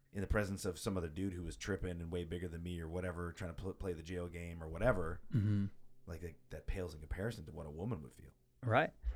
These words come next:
Speaker 2: And this is, this is who we are today, right?
Speaker 1: Yeah.
Speaker 2: Like, because I survived because somewhere in my past there was a warrior there,
Speaker 1: Yeah.
Speaker 2: right? The weak didn't survive.
Speaker 1: Right.
Speaker 2: The warrior survived.
Speaker 1: Right.
Speaker 2: The guy that killed the lion,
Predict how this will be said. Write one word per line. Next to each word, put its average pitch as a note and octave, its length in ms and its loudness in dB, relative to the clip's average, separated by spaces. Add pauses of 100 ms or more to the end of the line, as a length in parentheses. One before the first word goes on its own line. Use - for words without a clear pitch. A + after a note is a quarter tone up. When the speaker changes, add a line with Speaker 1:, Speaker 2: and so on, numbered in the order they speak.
Speaker 2:
And C#3+ 220 12
this C3+ 160 12
is, A#2 320 4
this B2 260 6
is A#2 160 4
who C3+ 160 10
we A2+ 160 10
are D#3+ 200 10
today, A2 340 4
right? A2 260 8
Speaker 1:
Yeah. - 40 6
Speaker 2:
Like, C3 180 6 (220)
because A#2+ 480 8 (840)
I C#3 160 12
survived B2 680 6 (800)
because B2 460 4
somewhere A#2 540 10
in A2 80 6
my G#2 160 6
past E3 360 8
there A2+ 140 4
was G#2+ 140 4
a A2 60 6
warrior A2+ 500 10
there, F#2+ 260 0 (160)
Speaker 1:
Yeah. G2 140 -2
Speaker 2:
right? B2+ 200 10 (180)
The B2 100 10
weak E3+ 240 12
didn't C3+ 260 12
survive. G2 420 4 (200)
Speaker 1:
Right. E2 120 -6 (200)
Speaker 2:
The A2+ 100 8
warrior A#2 380 12
survived. G2 540 2
Speaker 1:
Right. - 100 -4
Speaker 2:
The B2 80 8
guy C3+ 180 12
that D3 140 12
killed C#3+ 200 12
the A#2+ 80 10
lion, C#3 400 10